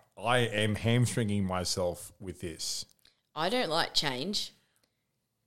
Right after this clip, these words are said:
Speaker 2: I personally don't love change. I
Speaker 1: I
Speaker 2: don't love learning new things. I'm not someone who enjoys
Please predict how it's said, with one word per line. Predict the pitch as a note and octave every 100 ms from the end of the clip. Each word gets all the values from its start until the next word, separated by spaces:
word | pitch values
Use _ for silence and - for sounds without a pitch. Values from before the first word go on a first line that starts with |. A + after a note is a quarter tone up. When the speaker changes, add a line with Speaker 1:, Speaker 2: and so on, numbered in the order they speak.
| _ _ _ _ F#3+
Speaker 2:
I | F3+
personally | F#3+ G3+ G#3+ G#3 G#3 F#3
don't | E3+ F3 F#2
love | B2 F3+ E3+ D#3+
change. | - D#3+ B2+ G#3 B3 F#3
I | F#3
Speaker 1:
I |
Speaker 2:
don't | G3 G3+ D#3
love | F3 E3+ D#3+ D3 - _ _
learning | F3 F3+ F#3 F#3 F#3
new | F3
things. | D#3+ - D3 D#3+ C4 C#4 -
I'm | E3+ F3
not | F3+ - -
someone | F#3+ F#3 F3 E3+
who | F3 E3+ E3 D#3+ - _ _
enjoys | G3 F#3+ E3+ F3+ F3 F3+ F3+